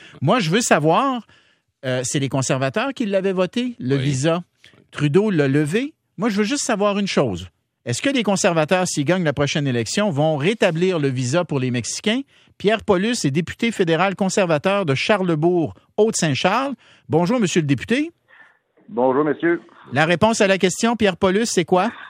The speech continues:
Speaker 3: <laughs> En deux mille dix-sept, dès que le problème est arrivé, ce qu'on a fait, on a dit à Justin Trudeau, « Remets des, des visas. »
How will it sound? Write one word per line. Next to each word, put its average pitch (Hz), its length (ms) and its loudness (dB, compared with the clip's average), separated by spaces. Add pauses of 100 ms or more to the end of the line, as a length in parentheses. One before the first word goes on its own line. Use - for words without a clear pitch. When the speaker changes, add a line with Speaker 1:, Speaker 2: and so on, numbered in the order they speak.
(240)
Speaker 3:
<laughs> 233 60 2 (960)
En 113 140 2
deux 127 140 -2
mille 131 160 0
dix-sept, 131 340 -4 (180)
dès 131 120 0
que 123 80 -4
le 113 80 -4
problème 120 280 0
est 117 140 -6
arrivé, 110 380 -6
ce - 60 -20
qu'on 110 160 -10
a 95 60 -10
fait, 113 180 -10
on 104 80 -12
a 95 80 -10
dit 98 80 -10
à 101 60 -6
Justin 101 200 -10
Trudeau, « 101 400 -12 (260)
Remets 104 380 -2
des, 92 420 -10
des 92 140 -12
visas. » 87 300 -4